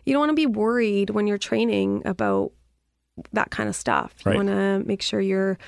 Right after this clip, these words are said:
Speaker 1: able to run and bike and swim or whatever you're doing, um, with energy and no crashing and no crashing after. So
Speaker 2: Right.
Speaker 1: what you're eating during your runs and whatnot is important 'cause you wanna recover well too.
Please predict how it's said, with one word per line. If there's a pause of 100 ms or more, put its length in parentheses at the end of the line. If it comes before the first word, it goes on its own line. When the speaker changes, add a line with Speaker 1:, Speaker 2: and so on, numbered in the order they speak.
(520)
Speaker 1:
able
to
run
and
bike
and
swim
or
whatever
you're
doing,
um,
with
energy
and
no
crashing
and
no
crashing
after.
So
Speaker 2:
Right.
Speaker 1:
what
you're
eating
during (460)
your
runs
and
whatnot
is
important
'cause
you
wanna
recover
well
too.